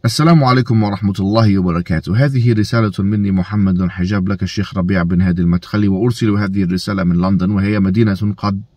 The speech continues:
ولدت فيها وترعرعت فيها، وأنا أعمل في مجال الدعوة، وقد رأيت كثيرا من أتباعك هم يبدعون الناس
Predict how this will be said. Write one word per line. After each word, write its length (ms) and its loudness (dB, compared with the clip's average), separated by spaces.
ولدت 340 2
فيها 280 2
وترعرعت 600 -2
فيها، 320 -6
وأنا 160 4
أعمل 300 4
في 100 -2
مجال 360 4
الدعوة، 460 0
وقد 320 0
رأيت 280 4
كثيرا 460 0
من 180 2
أتباعك 560 0
هم 200 0
يبدعون 560 2
الناس 640 0